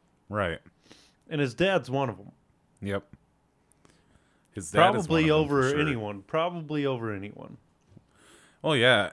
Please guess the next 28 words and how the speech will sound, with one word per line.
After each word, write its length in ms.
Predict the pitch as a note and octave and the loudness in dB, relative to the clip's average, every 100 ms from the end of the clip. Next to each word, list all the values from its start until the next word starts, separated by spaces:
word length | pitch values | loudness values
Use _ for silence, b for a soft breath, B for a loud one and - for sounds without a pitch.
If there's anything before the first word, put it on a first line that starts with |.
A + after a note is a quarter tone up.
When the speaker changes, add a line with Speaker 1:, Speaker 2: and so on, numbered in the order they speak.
| B1+ | -6
Speaker 1:
and, 240 | A#2 B2 - - | -4 -4 -6 -4
and 160 | C#3 C#3+ | 0 2
I 80 | |
think 260 | C3+ D3+ D#3 | 0 -2 2
that's 260 | A#2 G#2+ - | 2 2 2
kinda 260 | A#2+ A2+ | 2 2
like 480 | G#2 G2 F#2 E2+ - _ - | 2 2 0 -2 -10 _ -12
a 60 | |
thing 300 | - G#2+ G2 | -6 -4 -2
with 260 | F2+ G#2+ - | -2 -4 -4
Vegeta 540 | F#2 - F2 E2+ E2+ D#2+ | -8 -6 -4 -2 -4 -4
is 240 | F2 - | -6 -6
he's 220 | G#2 G#2 | -6 -6
still 300 | - A#2 G2+ | -4 -2 -2
trying 460 | F#2+ - G2 F2+ E2 | -2 0 0 0 -6
to 140 | - | -10
prove 640 | F2 - - G#2+ G2 D#2+ - | -8 -8 -4 -2 -2 -4 -6
himself 540 | F2+ D#2+ - E2 D#2 | -8 -8 -6 -8 -8
to 100 | - E2+ | -8 -8
his 160 | D#2 | -8
dad 320 | - E2 D#2+ | -6 -6 -6
even 320 | D#2+ F#2 F2+ E2 | -6 -6 -6 -6
after 360 | E2+ - D#2 | -6 -8 -10
he's 240 | D#2 E2 - | -10 -10 -10
been 180 | D#2 D2+ | -12 -8
dead 240 | D#2+ D2+ | -6 -6
many 200 | D2+ D2 | -8 -10
years. 480 | C2+ D2+ C2 - - | -10 -10 -12 -12 -14